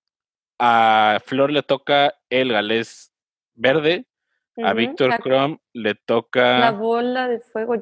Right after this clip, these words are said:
Speaker 2: chino,
Speaker 1: el,
Speaker 2: algo así,
Speaker 1: ajá,
Speaker 2: ¿no?
Speaker 1: la dro-, bola de fuego chino y a Harry le toca el colacuerno.
Speaker 2: El colacuerno.
Speaker 1: Ve, lo que hace Flor es que ella embruja al dragón para que se quede dormido, pero
Speaker 2: Oh.
Speaker 1: cuando se queda, cuando ronca tan fuerte el dragón,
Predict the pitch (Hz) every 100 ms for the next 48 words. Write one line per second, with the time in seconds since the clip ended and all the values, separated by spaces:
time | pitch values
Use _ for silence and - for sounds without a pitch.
0 | - - 220 254 254 214 110 247 240 -
1 | 120 104 101 101 101 110 123 113 127 123
2 | - 147 156 98 104 101 92 98 - 107
3 | - _ - - - 220 208 214 208 202
4 | - 226 214 202 - 202 - 127 - _
5 | _ 123 120 147 160 180 - 170 202 233
6 | - 127 120 - 147 143 - _ _ 120
7 | 120 131 123 117 123 139 120 104 104 117
8 | 123 101 101 101 - 113 113 98 98 110
9 | 120 226 _ _ _ _ _ _ _ _
10 | - 139 135 151 - - - 120 110 107
11 | 104 107 120 139 147 - 123 117 113 107
12 | 107 135 156 165 156 151 139 143 139 -
13 | 143 147 - _ _ _ - 127 120 110
14 | 101 104 151